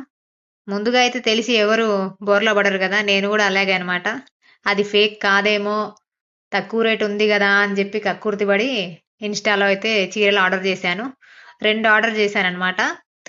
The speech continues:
ఒక ఆర్డర్‌కేమో పాతయి పడేసిన ముక్క వాసన వచ్చిన చీరలు ఇచ్చారు. ఇంకొక ఆర్డర్‌కి అయితే అంక అసలు రెస్పాన్సే లేదు. అమౌంట్ కొట్టించుకున్నారు, ఇంకా సప్పుడు లేదనమాట.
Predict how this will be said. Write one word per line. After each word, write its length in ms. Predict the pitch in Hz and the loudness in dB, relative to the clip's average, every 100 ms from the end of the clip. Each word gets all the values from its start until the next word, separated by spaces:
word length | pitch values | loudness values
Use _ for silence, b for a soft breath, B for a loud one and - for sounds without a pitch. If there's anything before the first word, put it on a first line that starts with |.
| B B _ 226 | B B _ -6
ఒక 180 | 220 226 214 | 2 6 6
ఆర్డర్‌కేమో 560 | 226 247 247 240 254 311 339 285 262 208 | 6 2 2 0 4 6 6 4 4 4
పాతయి 360 | 208 220 226 220 208 | 4 2 -2 0 0
పడేసిన 360 | 208 214 226 208 | 0 0 -4 -4
ముక్క 140 | 202 226 | 0 4
వాసన 220 | 220 226 214 | 4 2 -6
వచ్చిన 180 | 208 208 208 | -4 -6 0
చీరలు 240 | 202 202 202 | 0 0 -2
ఇచ్చారు. 300 | 196 190 302 - _ 220 226 | -2 -2 -4 -12 _ -8 -2
ఇంకొక 280 | 233 226 208 | 0 2 4
ఆర్డర్‌కి 280 | 208 208 208 | 2 2 0
అయితే 120 | 202 220 | 2 0
అంక 140 | 180 185 | 0 -4
అసలు 160 | 180 175 180 | -4 -4 -4
రెస్పాన్సే 460 | 180 202 202 214 196 | -2 -2 -2 -2 -2
లేదు. 180 | 180 196 285 B B B B 185 | -2 -6 -12 B B B B -2
అమౌంట్ 300 | 208 214 208 208 | 0 0 0 -2
కొట్టించుకున్నారు, 640 | 202 202 - 202 202 240 240 190 | -2 -4 -4 -2 -2 -2 -2 -4
ఇంకా 240 | 185 180 165 165 _ _ _ _ _ - | -2 -2 -4 -8 _ _ _ _ _ -4
సప్పుడు 320 | 226 214 220 202 | -4 0 0 2
లేదనమాట. 460 | 185 180 175 175 | 2 -2 -4 -4